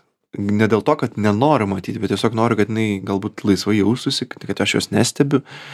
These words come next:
A, jeigu jinai kad nors klausys iš to pokalbio...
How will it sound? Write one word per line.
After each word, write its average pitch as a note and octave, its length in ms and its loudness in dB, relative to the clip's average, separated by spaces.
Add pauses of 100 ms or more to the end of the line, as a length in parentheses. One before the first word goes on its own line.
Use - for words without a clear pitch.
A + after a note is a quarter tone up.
(380)
A, F#2 440 0 (1080)
jeigu G#2 220 2
jinai G2+ 100 4
kad G#2+ 120 2
nors D3+ 180 0
klausys G2 360 2
iš - 120 -4
to G2+ 100 2
pokalbio... G2 540 -2